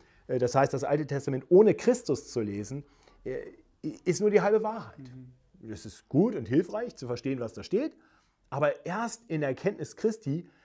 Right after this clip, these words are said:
Speaker 1: wird wirklich diese Decke abgetan, dieses Bildhafte, äh, was, äh, Paulus dort gebraucht im Rückbezug auf Mose, wenn er Begegnung mit Gott hatte, wo er leuchtete und er lo-, hörte das Leuchten auf und damit das keiner sieht, die Decke drüber.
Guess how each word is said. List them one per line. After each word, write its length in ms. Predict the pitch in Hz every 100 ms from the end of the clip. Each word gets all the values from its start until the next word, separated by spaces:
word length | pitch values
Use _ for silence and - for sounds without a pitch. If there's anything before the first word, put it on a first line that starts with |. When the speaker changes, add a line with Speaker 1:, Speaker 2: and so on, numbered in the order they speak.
| -
Speaker 1:
wird 180 | 139 151
wirklich 240 | 156 151
diese 240 | 151 131 110
Decke 380 | 165 202 208
abgetan, 460 | 175 - 180 143 135
dieses 240 | 101 98
Bildhafte, 760 | - 139 175 143 135 - 131 123 _ _ -
äh, 240 | 131 127
was, 260 | 123 123 -
äh, 140 | 113
Paulus 320 | 135 139 156 151
dort 180 | 131
gebraucht 540 | 120 104 110 143 180 139
im 180 | 120 117
Rückbezug 600 | 120 151 135 - 151 -
auf 220 | 113 - _ _ -
Mose, 600 | 120 151 190 170 165 156 - -
wenn 120 | 113 131
er 120 | 123
Begegnung 400 | 120 131 143 120
mit 120 | 107
Gott 200 | 139 156
hatte, 200 | 143 127
wo 100 | 113
er 60 | 110
leuchtete 440 | 120 156 156 147
und 100 | 110
er 80 | 110
lo-, 160 | 113
hörte 220 | 120 151 139
das 160 | 107
Leuchten 320 | 120 123 -
auf 300 | 110 123 160
und 80 | 143
damit 160 | 110 113
das 140 | 110
keiner 220 | 120 110
sieht, 300 | 101 131 151
die 80 | 107
Decke 240 | 113 139 160
drüber. 300 | 139 131